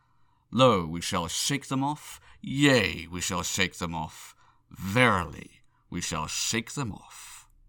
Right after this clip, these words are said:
The poet clearly has a high opinion of themselves, but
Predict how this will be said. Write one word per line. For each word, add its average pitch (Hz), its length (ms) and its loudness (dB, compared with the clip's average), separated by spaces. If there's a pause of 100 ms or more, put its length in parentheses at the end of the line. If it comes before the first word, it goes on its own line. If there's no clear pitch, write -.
(2750)
The 131 280 2
poet 147 420 2
clearly 104 520 2
has 92 180 0
a 85 100 -2
high 92 160 0
opinion 87 500 -2
of 71 120 -8
themselves, 67 580 -8 (320)
but 190 220 -2